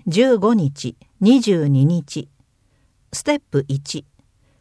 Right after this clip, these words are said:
ソーシャルアクションの基本的な考え方を学ぶ。講座オリエンテーション、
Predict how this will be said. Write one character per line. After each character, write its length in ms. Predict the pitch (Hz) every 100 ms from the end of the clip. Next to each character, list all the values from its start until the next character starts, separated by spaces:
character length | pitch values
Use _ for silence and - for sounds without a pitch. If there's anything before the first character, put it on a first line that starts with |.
| _ -
ソ 200 | 240 277
ー 20 |
シ 140 | 302
ャ 60 | 277
ル 100 | 269
ア 60 | 247
ク 100 | -
シ 100 | 147
ョ 60 |
ン 80 | 143
の 160 | 160 175
基 180 | -
本 220 | 202 180 -
的 240 | 247 240
な 140 | 240
考 280 | 220 214 214 214
え 100 | 196
方 360 | 190 143 127
を 100 | 143
学 380 | 139 139 143 139
ぶ。 140 | 131 - _ _ _ _ _ _ _ _ _ _
講 220 | - 240 233
座 180 | 240
オ 80 | 208
リ 120 | 220
エ 100 | 214
ン 80 | 208
テ 160 | 208 180
ー 40 |
シ 120 | -
ョ 40 | 131
ン、 200 | 143